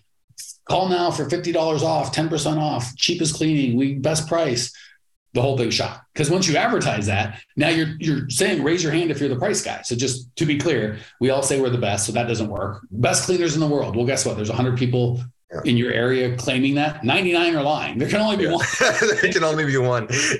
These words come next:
Speaker 1: And
Speaker 2: Yeah.
Speaker 1: the truth is, when we were talking about those questions about the training and letting the cat out and how they dressed and their background and the uniform, you notice cleaning didn't come up once because that's not really what they want. All right. Sorry, didn't mean to interrupt. Go ahead.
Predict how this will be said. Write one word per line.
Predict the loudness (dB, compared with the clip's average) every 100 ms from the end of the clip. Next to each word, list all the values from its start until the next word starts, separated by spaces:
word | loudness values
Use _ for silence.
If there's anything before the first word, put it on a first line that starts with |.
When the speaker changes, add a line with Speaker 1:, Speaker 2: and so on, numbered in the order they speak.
| -2
Speaker 1:
And | 2
Speaker 2:
Yeah. | 2 0
Speaker 1:
the | -2
truth | 0 0 2
is, | 0 2
when | 0
we |
were | 0
talking | -2 -2 -2
about | -2
those | -4 -2
questions | -2 -2 -2
about | -2 -2 -2
the |
training | -2 0 2 2 0
and | 0
letting | 0 0
the | -2
cat | -2 -2
out | -2 -2
and |
how | -2
they | -2 0
dressed | 0 0 -2 0
and |
their | 0 0
background | 0 -2 -2 -2 -2
and | -2 -2 -4
the | -4
uniform, | 0 0 0 0 -2 -6 -12 _ _ _ _ 0
you | 2
notice | 2 2
cleaning | 2 2
didn't | 2 0
come | 0
up | 0
once | -2 -4 -6 -4
because | -2 0
that's | 0 0
not | 0
really | 0
what | 0
they | 0
want. | -2 -6 _
All | -8
right. | -2
Sorry, | -2 2
didn't | 2
mean | 2
to | 0
interrupt. | -2
Go | -2
ahead. | -4